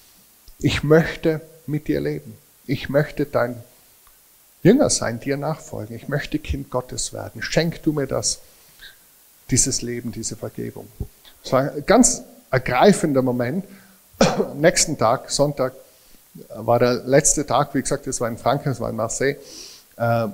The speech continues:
musste ich abreisen, war aber vormittags noch dort und wollte, wollte ihn in einen Gottesdienst mitnehmen, dass er irgendwie dort auch Anschluss hat und Leute ihm auch praktisch helfen können, auch mit seinem Visum. Das war damals schon wieder am Ablaufen. Und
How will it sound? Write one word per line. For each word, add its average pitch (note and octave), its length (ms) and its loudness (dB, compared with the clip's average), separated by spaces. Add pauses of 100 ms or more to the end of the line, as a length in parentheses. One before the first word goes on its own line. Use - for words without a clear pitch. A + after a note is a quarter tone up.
(120)
musste D3+ 360 2
ich - 120 2
abreisen, C3 420 2
war A#2+ 100 4
aber B2 140 4
vormittags D3 440 0
noch B2 100 -4
dort C#3+ 300 0
und C3+ 100 -4
wollte, C3 340 2
wollte C3 240 0
ihn B2+ 120 -2
in A2+ 120 -4
einen A2+ 240 -4
Gottesdienst B2+ 600 -2
mitnehmen, C3+ 360 -2
dass B2 160 -2
er A#2 80 -4
irgendwie A2 280 -6
dort A2+ 200 -4
auch - 140 -12
Anschluss - 540 -4 (360)
hat C3 240 0
und A2+ 140 -4
Leute A2 240 -2
ihm G#2+ 100 -6
auch - 160 -4
praktisch - 560 0 (260)
helfen C3+ 400 4
können, B2+ 360 -4
auch A#2 160 -6
mit A#2 100 -8
seinem A2+ 220 -6
Visum. C3+ 380 -4
Das B2+ 200 -12
war C3 140 -4
damals A#2+ 320 -8
schon B2 160 -6
wieder A#2 100 -2
am A#2+ 80 -4
Ablaufen. A#2+ 560 0 (1600)
Und C3+ 640 4